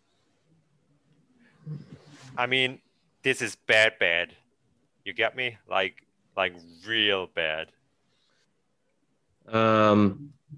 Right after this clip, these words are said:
Speaker 2: I think because part of, <laughs> because McLaughlin's face is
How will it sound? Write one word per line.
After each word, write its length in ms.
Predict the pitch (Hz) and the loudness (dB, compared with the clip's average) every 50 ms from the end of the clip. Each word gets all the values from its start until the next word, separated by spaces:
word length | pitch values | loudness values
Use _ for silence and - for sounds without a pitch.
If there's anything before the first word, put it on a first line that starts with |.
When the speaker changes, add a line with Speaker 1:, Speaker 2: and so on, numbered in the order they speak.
| - - _ - | -20 -14 _ 0
Speaker 2:
I 80 | 107 104 | 0 0
think 440 | - - - 135 135 139 135 139 - - - - | 0 4 4 6 6 6 4 2 -4 -12 -2 -2
because 560 | 117 113 - 131 123 117 113 107 92 - - - - | 0 0 6 6 8 8 8 6 2 -6 -8 -8 -2
part 180 | - 110 107 104 | 0 2 4 4
of, 220 | 101 98 92 90 - _ _ _ _ _ _ _ _ - - - | 4 2 2 -4 -10 _ _ _ _ _ _ _ _ -20 -10 -10
<laughs> 220 | - - - - | -10 -10 -10 -12
because 320 | - - - 113 92 92 - _ _ _ _ - | -10 -4 -2 -2 -2 -2 -8 _ _ _ _ -10
McLaughlin's 880 | - 104 101 92 101 95 90 87 92 92 87 73 - 87 90 85 - - | -6 -4 -2 0 2 0 2 2 0 0 0 0 -2 -2 -2 -2 -2 -6
face 340 | - - 90 87 87 85 - - | -2 0 2 2 0 -2 -6 -8
is 460 | - 85 85 82 80 78 - - - | -6 -6 -4 -4 -6 -10 -12 -16 -20